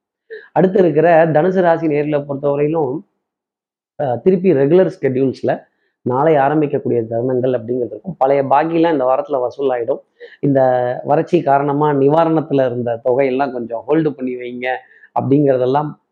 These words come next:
கொஞ்சம் ரிலீஸ் ஆகி ஒன்றன் பின் ஒன்றா பொருளாதார ஆதாயங்கள் அப்படிங்கிறது இருக்கும். ஆஹ் உடல் நலத்திலையும் சரி,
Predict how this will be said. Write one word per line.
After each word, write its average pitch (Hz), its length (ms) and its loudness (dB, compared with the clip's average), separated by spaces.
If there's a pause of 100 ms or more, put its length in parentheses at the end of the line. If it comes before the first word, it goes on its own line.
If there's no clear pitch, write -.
கொஞ்சம் 113 220 -4
ரிலீஸ் 131 360 0
ஆகி 123 360 -2 (260)
ஒன்றன் 180 400 4
பின் 160 180 0
ஒன்றா 131 500 -2
பொருளாதார 139 680 0
ஆதாயங்கள் 131 540 -2
அப்படிங்கிறது 117 380 -6
இருக்கும். 113 360 -8 (440)
ஆஹ் 117 40 0
உடல் 185 360 4
நலத்திலையும் 151 440 0
சரி, 143 440 -2